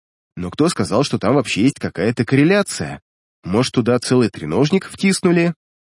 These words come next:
Хотя у треножника я даже уровня-то не видел. Сплошные козюльки непонятные вместо человеческого языка у него в описании. И все равно штука прикольная. Себе оставлю.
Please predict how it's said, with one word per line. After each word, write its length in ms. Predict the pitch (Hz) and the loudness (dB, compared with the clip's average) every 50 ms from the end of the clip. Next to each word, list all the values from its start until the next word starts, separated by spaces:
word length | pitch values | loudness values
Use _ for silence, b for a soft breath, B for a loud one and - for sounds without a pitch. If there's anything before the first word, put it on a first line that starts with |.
| _ _ _ _ _ _ | _ _ _ _ _ _
Хотя 300 | - 127 120 - 151 123 | -6 -4 -2 0 0 0
у 40 | 95 | 0
треножника 720 | - - 92 113 160 208 220 - 107 87 - - 71 - - _ _ _ - | -2 -2 0 2 2 2 2 0 -2 -4 -6 -8 -14 -14 -16 _ _ _ -4
я 100 | 120 123 | -2 0
даже 260 | 131 151 143 151 143 - _ | 2 2 0 0 -2 -2 _
уровня-то 460 | 185 202 208 190 180 185 180 - 190 | 0 2 2 2 2 2 2 2 2
не 140 | 190 196 196 | 2 2 2
видел. 440 | 190 208 196 127 98 80 71 71 - _ _ _ _ _ - | 2 0 0 0 -2 -4 -4 -6 -12 _ _ _ _ _ -10
Сплошные 440 | - - 139 151 165 - 240 127 | -2 0 2 2 2 2 2 2
козюльки 460 | - - 95 95 127 165 185 180 - 185 | 2 0 0 2 2 2 2 0 0 0
непонятные 600 | 175 170 - 165 160 160 156 - - 139 117 101 | 0 2 2 2 2 2 2 2 2 2 2 2
вместо 280 | 101 127 139 - 113 | 2 0 0 0 -4
человеческого 560 | - - 90 95 127 151 - 160 - - 131 | -4 -4 -2 0 0 0 0 -2 -4 -2 0
языка 460 | 107 85 73 82 80 - 110 120 135 - _ _ | -2 -2 -2 -6 -4 0 0 0 0 -2 _ _
у 120 | - 90 | -8 -6
него 280 | 87 82 78 76 107 127 | -6 -6 -2 0 0 2
в 40 | 127 | 2
описании. 680 | 123 - 139 127 - - 78 71 69 64 60 - - - _ _ _ _ _ _ _ _ - | 2 0 -2 -2 -2 -4 -8 -8 -10 -12 -14 -16 -18 -20 _ _ _ _ _ _ _ _ -6
И 80 | 101 | -4
все 160 | 104 - 104 | -4 -2 -2
равно 460 | 101 92 82 - 87 139 165 180 131 87 | -4 -4 -4 0 2 2 4 4 2 0
штука 400 | - - - - 180 185 - 160 | -2 -4 -2 0 0 2 0 -2
прикольная. 720 | - 98 92 - - 165 208 262 208 143 107 76 62 - - _ _ _ _ _ _ _ | -2 -4 -6 0 2 2 2 4 4 2 0 0 -4 -8 -16 _ _ _ _ _ _ _
Себе 400 | - - - 208 220 226 233 220 | -8 -4 -2 -2 0 2 2 2
оставлю. 560 | 131 101 - - 147 151 127 90 71 62 - | 2 0 0 0 0 2 2 0 -2 -6 -12